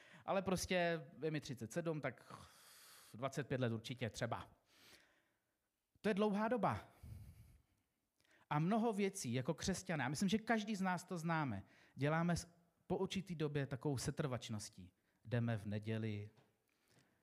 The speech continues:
ráno si otevřem tu Bibli, protože skazatel mi hřímá, čet-, čtěte Boží slovo, že jo?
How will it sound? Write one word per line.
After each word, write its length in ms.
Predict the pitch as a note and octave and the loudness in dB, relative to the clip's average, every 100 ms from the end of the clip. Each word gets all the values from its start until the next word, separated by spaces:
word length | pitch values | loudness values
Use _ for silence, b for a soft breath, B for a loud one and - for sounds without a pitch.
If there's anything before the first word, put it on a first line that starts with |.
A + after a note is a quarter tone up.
| b | b
ráno 340 | B2 B2 B2+ | 0 4 4
si 180 | A#2+ C3+ | 2 0
otevřem 440 | B2+ C3+ B2 B2+ B2 | 0 0 0 0 0
tu 120 | - | -2
Bibli, 380 | A#2 G#2+ A#2 A#2 | -2 -2 -2 -2
protože 420 | A#2+ - A2 A#2 | -6 -6 -2 -4
skazatel 520 | - A2 A#2+ B2 A#2 | -4 -2 -2 -2 -2
mi 100 | A#2 | 0
hřímá, 540 | G#2 A2 A#2 A#2+ A#2 | 0 -2 0 0 0
čet-, 280 | A2 A2+ A2 | -2 -4 -8
čtěte 400 | - - A2 A#2+ | -10 -10 -6 -4
Boží 300 | G#2+ A2 A#2 | -4 -4 -4
slovo, 360 | - A2+ G#2+ A2 | -6 -4 -4 -6
že 120 | A#2 | -4
jo? 240 | A2 G#2+ | -4 -4